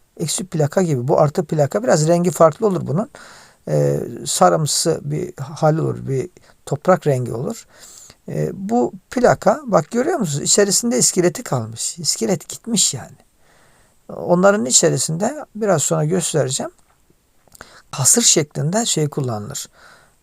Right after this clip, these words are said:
Ee, kurşun kullanılır. Bunun, o hasırın köşesi kalmış. Yani bu gerçekten ölmüş bir akü. Bunu diriltecek baba yiğit varsa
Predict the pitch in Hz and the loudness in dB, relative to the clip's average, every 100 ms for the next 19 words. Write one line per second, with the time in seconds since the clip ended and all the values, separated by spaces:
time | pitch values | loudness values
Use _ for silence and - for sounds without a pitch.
0 | - 131 127 - - - 160 131 - 147 | -12 -8 -8 -8 -12 -8 -4 -4 -2 -4
1 | 143 131 120 165 240 - _ _ _ _ | -4 -4 -4 -4 -6 -14 _ _ _ _
2 | _ 247 190 214 214 240 349 - 240 190 | _ -8 0 4 6 4 -2 0 2 4
3 | 214 - 185 202 262 _ _ - 185 - | 4 6 4 2 0 _ _ 4 6 8
4 | 180 240 - 135 - 123 - - _ _ | 4 4 2 2 0 -6 -8 -8 _ _
5 | _ _ _ _ _ 226 277 254 156 - | _ _ _ _ _ 2 2 2 0 -2
6 | 165 220 185 262 247 151 117 - 247 - | 0 0 2 4 4 2 -2 -4 -4 -8
7 | - _ _ _ - 226 185 127 - - | -20 _ _ _ 4 6 6 2 -2 0
8 | 220 220 - 131 104 - - - _ _ | 2 2 0 -8 -8 -18 -20 -20 _ _
9 | _ _ _ _ - 208 226 190 208 185 | _ _ _ _ -4 2 2 4 2 4
10 | 226 190 196 190 214 208 269 269 - 269 | 4 6 6 8 6 4 2 2 2 0